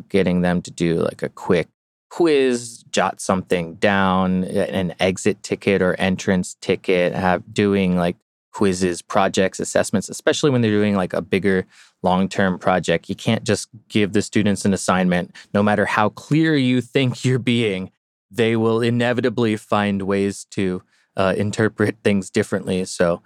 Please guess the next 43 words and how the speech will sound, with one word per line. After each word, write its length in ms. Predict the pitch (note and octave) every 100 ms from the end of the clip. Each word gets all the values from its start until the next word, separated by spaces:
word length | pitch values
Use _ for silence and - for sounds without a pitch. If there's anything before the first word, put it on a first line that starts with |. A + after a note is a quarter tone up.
| _ _ -
uh, 360 | G2 F2+ E2+ C3+
which 320 | B2 D3 -
can 180 | C#3+ C3+
be 120 | B2+
really 220 | B2 A#2+
great 260 | B2+ A2+ G#2
and 80 | G#2+
really 160 | A2
creative 320 | - A2 G#2
and 60 | F#2+
really 160 | A2 G#2
amazing. 340 | G#2 B2 F#2+
Like, 160 | F#2 F2
"Wow, 220 | F3+ -
I 120 | F#2+ G#2+
didn't, 340 | B2+ A2+ -
uh, 260 | G#2 G#2 - _ - _ -
I 100 | G#2+
didn't 180 | C3+ B2
foresee 440 | C3 A#2+ D3 C#3+
anyone 520 | C3 C3 B2+ A2+ A2+ _ _ - A#2+ -
to 120 | A#2+ A2 A#2
interpret 520 | G#2+ G2+ D3+ D3+ A2+ G2+
this 260 | G#2 -
assignment 500 | G#2 - E3+ D#3+ A2
in 60 | G2+
this 100 | G2
particular 400 | G2 A2 C3 D#3+
way," 160 | A3+ C3
but 200 | C#3+ -
that, 160 | G3+ -
that's 260 | E3+ - -
fantastic. 560 | - F3+ G#3 F3 C#3 G#2+
Yeah, 200 | B2 A2+
you're, 240 | F#2+ A#2+ C3
you're 160 | D3 C#3+
nailing 360 | D3 B2+ G#2+
it. 180 | G#2 B2+
Roll 240 | B2 C#3+ B2
with 160 | G#2+
it. 120 | G2
That's 160 | G#2+ G#2
great. 340 | C3+ G2 -